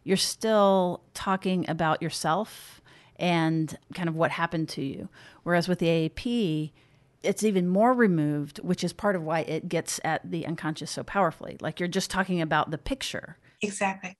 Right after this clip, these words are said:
Speaker 2: So for those of you who, who are not familiar with the A P, what we're talking about here is that there are a set of pictures. They are ambiguous, they're drawn. So you're not gonna get a beautiful picture like my background here.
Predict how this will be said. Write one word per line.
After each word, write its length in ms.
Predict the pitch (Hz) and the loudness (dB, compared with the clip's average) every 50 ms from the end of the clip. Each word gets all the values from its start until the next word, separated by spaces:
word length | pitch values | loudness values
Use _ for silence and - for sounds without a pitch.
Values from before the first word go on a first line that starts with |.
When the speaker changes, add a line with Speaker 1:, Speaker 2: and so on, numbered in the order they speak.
| _ _ - - - - - - - - - - _ _ _ _ _ _ | _ _ -20 -20 -18 -16 -14 -12 -12 -12 -14 -16 _ _ _ _ _ _
Speaker 2:
So 220 | - - 269 180 | 6 8 8 8
for 120 | 175 - 190 | 8 6 6
those 280 | 185 - 294 302 294 | 8 10 10 10 8
of 100 | 302 277 | 6 6
you 200 | 262 254 240 247 | 6 8 8 8
who, 220 | 240 254 247 247 233 | 6 4 2 -2 -2
who 180 | - 247 247 247 | 2 4 4 6
are 60 | 226 | 6
not 200 | 214 208 190 - | 6 4 2 0
familiar 340 | - 226 226 233 240 240 233 | -2 -2 2 4 6 6 6
with 160 | 214 190 - | 4 0 -4
the 100 | 196 190 | -6 -6
A 180 | 185 180 - - | -6 -6 -8 -8
P, 300 | - - 202 196 196 202 | -8 -6 -6 -4 -2 0
what 180 | 208 208 - | 0 0 0
we're 80 | - 196 | -2 -4
talking 460 | 196 - 254 262 294 285 220 202 196 | 2 6 6 6 6 4 0 -4 -4
about 240 | 196 190 180 180 180 | -4 -2 -2 -2 -2
here 400 | - - 196 180 160 175 196 - - | -4 -6 -4 -4 -2 -4 -4 -6 -8
is 220 | 202 196 196 196 | -8 -6 -4 -4
that 160 | - 214 214 | -4 -4 -2
there 220 | - 220 214 214 226 | 0 2 4 6 6
are 160 | 233 247 294 | 6 6 6
a 20 | |
set 220 | 311 - - 262 247 | 4 2 2 0 0
of 100 | 262 254 | -2 -2
pictures. 640 | - - - - - - - - - - - - - - - - - - - - - - _ _ | -4 -2 0 0 0 0 0 -2 -2 -2 -2 -2 -4 -18 -20 -18 -18 -18 -18 -18 -20 -20 _ _
They 300 | - 220 220 220 226 226 | 4 6 6 6 6 6
are 140 | - 208 208 | 6 6 8
ambiguous, 640 | 220 247 269 254 226 202 196 196 185 190 190 - | 8 8 6 6 4 2 0 -2 -4 -4 -4 -4
they're 180 | - 202 196 190 | -2 -2 -4 -2
drawn. 460 | 190 190 190 175 165 165 - - - - - - - _ _ - | -2 0 2 2 2 2 0 -4 -10 -12 -14 -20 -20 _ _ -6
So 380 | - - 185 190 190 190 190 - - - - _ | -2 0 2 2 2 2 -2 -6 -14 -20 -4 _
you're 100 | - 220 | 6 8
not 180 | 220 233 247 240 | 8 8 8 8
gonna 160 | 247 247 226 | 8 8 6
get 160 | 220 214 208 | 6 4 2
a 60 | 202 196 | 0 0
beautiful 340 | 214 208 208 208 202 196 - | 0 0 0 0 -2 -8 -10
picture 320 | - 208 196 - - 190 180 | -8 -4 0 0 0 0 -2
like 180 | - - 202 | -6 -4 -4
my 120 | 190 185 185 | -2 -2 0
background 500 | - 190 180 185 - - - 214 214 - | 0 0 0 0 -2 -8 -12 -12 -14 -16
here. 160 | - - - | -18 -20 -20